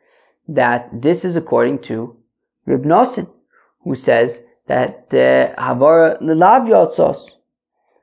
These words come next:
that, um, that, uh, Havara, no, what, what, no, that, that, that, that, that's Reb Yossi, right?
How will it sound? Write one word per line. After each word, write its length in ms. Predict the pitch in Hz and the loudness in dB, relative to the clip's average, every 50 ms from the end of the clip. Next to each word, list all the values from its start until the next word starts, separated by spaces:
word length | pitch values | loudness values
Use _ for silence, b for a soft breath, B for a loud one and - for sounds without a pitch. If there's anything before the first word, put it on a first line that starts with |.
| _ _ _ - | _ _ _ -12
that, 540 | - 135 143 143 135 135 139 135 - - 143 | -6 -2 0 2 2 2 0 -2 -4 -2 0
um, 540 | 139 143 143 139 139 139 135 139 135 143 - - _ _ _ _ _ _ _ _ _ _ _ _ _ _ _ _ _ _ _ _ _ _ _ _ _ _ _ _ _ _ _ _ - | 2 4 4 4 4 4 2 0 -2 -6 -8 -14 _ _ _ _ _ _ _ _ _ _ _ _ _ _ _ _ _ _ _ _ _ _ _ _ _ _ _ _ _ _ _ _ -18
that, 640 | - 147 131 135 143 143 143 143 143 143 - - 151 | -16 -10 -2 0 2 4 4 4 2 0 -4 0 2
uh, 220 | 151 147 143 139 | 4 4 4 4
Havara, 800 | 139 135 135 131 135 151 170 202 214 208 190 175 180 196 - - - _ _ _ _ _ _ _ _ _ _ _ _ - | 2 0 0 2 4 4 6 6 6 4 4 4 4 2 0 -6 -14 _ _ _ _ _ _ _ _ _ _ _ _ -6
no, 260 | - 180 208 196 143 135 | 0 2 4 4 6 6
what, 320 | 170 190 196 202 185 131 | 6 6 6 6 4 4
what, 240 | 160 180 202 196 180 | 4 4 4 4 4
no, 100 | 180 170 | 4 6
that, 200 | 165 151 131 - | 6 6 4 4
that, 180 | 160 160 151 - | 4 4 4 4
that, 320 | 160 147 - 139 143 - - | 2 2 0 -2 -4 0 2
that, 340 | 151 160 - - - - | 2 2 2 0 -4 -2
that's 180 | - 151 147 - | -2 -2 -2 -2
Reb 100 | 151 143 | 0 2
Yossi, 340 | 170 180 175 165 - 135 127 | 4 4 4 4 2 -2 2
right? 240 | 135 143 143 143 | 2 2 2 0